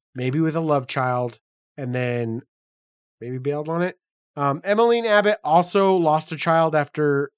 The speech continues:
giving birth between nineteen hundred and nineteen ten, so sometime between that ten-year span.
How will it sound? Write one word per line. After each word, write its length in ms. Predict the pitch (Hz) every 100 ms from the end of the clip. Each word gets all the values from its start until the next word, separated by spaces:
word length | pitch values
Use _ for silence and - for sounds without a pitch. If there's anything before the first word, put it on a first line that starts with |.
| 127
giving 260 | 139 147 139
birth 300 | 131 156 165
between 300 | 147 147 135
nineteen 320 | 131 135 -
hundred 180 | 147 139
and 40 | 127
nineteen 300 | 123 117 131
ten, 280 | 131 131 147 _ _ -
so 120 | -
sometime 400 | 139 170 147 151
between 280 | 143 - 151
that 180 | 139 131
ten-year 280 | 139 135 131
span. 520 | - 131 135 165